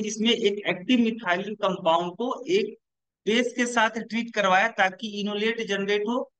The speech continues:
और इस inolate को हमने, आ, माइ-, आपका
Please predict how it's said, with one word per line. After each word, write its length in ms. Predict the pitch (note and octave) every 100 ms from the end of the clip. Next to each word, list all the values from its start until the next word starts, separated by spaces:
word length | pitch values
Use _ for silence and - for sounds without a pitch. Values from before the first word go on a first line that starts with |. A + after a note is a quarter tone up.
| -
और 140 | - A#3+
इस 160 | A#3+
inolate 540 | A#3+ A3 G#3 G3+ A#3 A#3
को 140 | A3+ G#3
हमने, 340 | F#3 F3+ A3 C4+ C4+ _ _ -
आ, 320 | C#3 D3 C#3+ - - _ _ _ _ D#3+
माइ-, 360 | F#3 G#3 G#3+ - B2
आपका 360 | D#3 - -